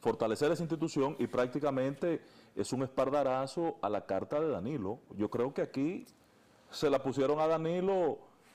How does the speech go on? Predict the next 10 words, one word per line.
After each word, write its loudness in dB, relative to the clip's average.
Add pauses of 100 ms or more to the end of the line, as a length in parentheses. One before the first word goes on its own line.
creo 6
que 4
faltando 4
al 4
procedimiento 0 (280)
institucional 0
reglamentario 0
de 2
la 0
Cámara, 0